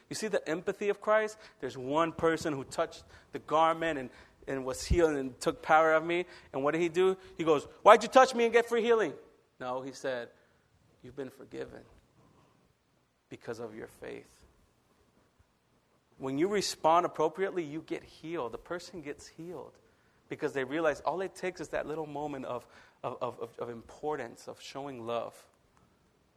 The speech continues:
It says in Proverbs sixteen twenty-four, "Gracious words are like honeycomb, sweetness to the soul and health to the body." Whoever thought this scripture would ever come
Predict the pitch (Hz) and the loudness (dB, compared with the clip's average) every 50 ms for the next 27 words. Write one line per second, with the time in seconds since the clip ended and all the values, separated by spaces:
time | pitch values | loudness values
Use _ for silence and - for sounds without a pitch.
0 | _ _ _ - - - 156 131 143 131 - - 151 151 156 156 147 - - - | _ _ _ -10 -6 -4 -4 -4 -4 -6 -2 2 2 4 4 2 -2 -6 -6 -10
1 | 147 - - 156 143 - - 147 139 123 - - 151 139 123 110 - - 139 147 | -10 -10 -10 -12 -10 -10 -8 -10 -10 -10 -10 -6 -6 -6 -6 -6 -8 -6 -4 -4
2 | 165 160 - - 180 160 156 147 143 147 147 151 147 - - 123 123 120 117 - | -4 -4 -6 -8 -8 -10 -8 -8 -4 -4 -2 -4 -4 -4 -4 -4 -4 -4 -6 -6
3 | - - - - - 170 175 180 180 170 - - - - 156 156 147 127 120 113 | -8 -12 -16 -10 -8 -8 -6 -6 -8 -10 -12 -14 -10 -8 -6 -6 -6 -8 -10 -12
4 | 107 - - - - - _ - - - - 190 196 220 226 - - 202 190 185 | -14 -18 -20 -20 -20 -20 _ -20 -18 -14 -10 -8 -8 -8 -10 -10 -8 -8 -8 -8
5 | - - - - 180 156 170 - - - - 156 147 151 147 143 147 147 147 - | -8 -12 -14 -12 -12 -10 -10 -10 -12 -10 -8 -6 -4 -4 -2 -2 -4 -6 -6 -10
6 | - - - - - 110 107 - 127 131 131 - - - 131 131 113 117 110 113 | -14 -20 -18 -18 -16 -16 -10 -8 -6 -6 -8 -8 -12 -14 -14 -10 -6 -6 -6 -6
7 | 113 104 113 120 131 139 131 131 131 127 - - 127 120 123 - - 131 113 - | -6 -10 -14 -12 -10 -10 -8 -8 -10 -6 -2 0 0 0 -2 -4 -8 -12 -12 -12
8 | - - 135 - - 131 117 120 123 117 117 - - - 123 117 113 | -14 -16 -16 -16 -14 -10 -8 -8 -8 -8 -12 -12 -8 -8 -6 -6 -8